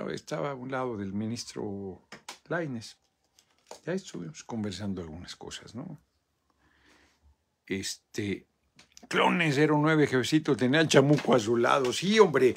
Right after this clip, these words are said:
yo no he compartido la foto porque dije, "No, bueno, cabrón", o sea, este,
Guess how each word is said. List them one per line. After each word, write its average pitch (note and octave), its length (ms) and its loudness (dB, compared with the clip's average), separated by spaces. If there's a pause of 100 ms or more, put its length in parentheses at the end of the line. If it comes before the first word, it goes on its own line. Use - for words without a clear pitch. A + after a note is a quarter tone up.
(280)
yo D3 140 6
no F3 120 4
he D#3 80 2
compartido D3+ 680 4
la B2+ 180 4
foto D3 380 2
porque C3 340 -2
dije, C3 280 -2
"No, C3 140 2
bueno, A#2+ 520 -2
cabrón", G#2 360 -6
o G2 60 -10
sea, G#2 220 -8 (640)
este, - 880 -8